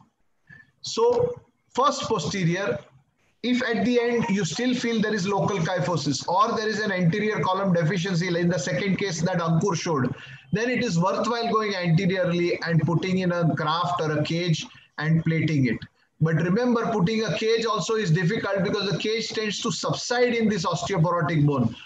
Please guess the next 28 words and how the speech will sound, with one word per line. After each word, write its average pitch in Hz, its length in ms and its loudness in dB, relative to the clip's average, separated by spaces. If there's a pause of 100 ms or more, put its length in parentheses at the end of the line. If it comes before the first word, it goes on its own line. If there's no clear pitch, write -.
(180)
So - 160 -4
ideally, 214 480 0
iliac 214 500 -2
crest 220 280 -4
strut 185 280 0
graft 190 400 0
or 180 140 0
cement 180 600 0
blocks 175 480 -2 (300)
would 175 220 2
be 196 120 2
a 180 60 0
better 170 420 2
way 175 140 0
to 160 180 2
do 156 160 2
things. 117 580 -2 (1160)
Anterior 254 600 2
aro-, 226 500 2
ap-, 196 300 0
alone 226 360 2
approach 196 440 0
is 190 120 -2
almost 185 480 0
never 185 460 4
to 220 80 0
be 185 140 2
done. 143 440 0